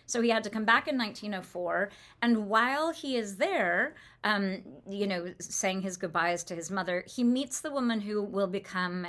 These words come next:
uh, i-, the, the love of his life, the mother of his two children, Nora Barnacle.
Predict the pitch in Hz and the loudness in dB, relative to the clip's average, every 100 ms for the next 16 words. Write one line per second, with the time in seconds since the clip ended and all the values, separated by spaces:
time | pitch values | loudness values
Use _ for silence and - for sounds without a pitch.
0 | - 180 - 180 190 180 165 175 180 277 | -4 -4 -4 -6 -6 -8 -8 -8 4 4
1 | 302 254 240 - 190 185 - 175 196 208 | 4 -2 -4 -2 0 -2 -6 -4 -2 0
2 | 202 208 185 190 - 185 175 175 - - | -2 -4 -8 -10 -8 -6 -6 -8 -12 -20
3 | - - 190 208 208 208 185 185 185 - | -14 -4 0 4 4 4 4 2 2 -4
4 | 151 | -10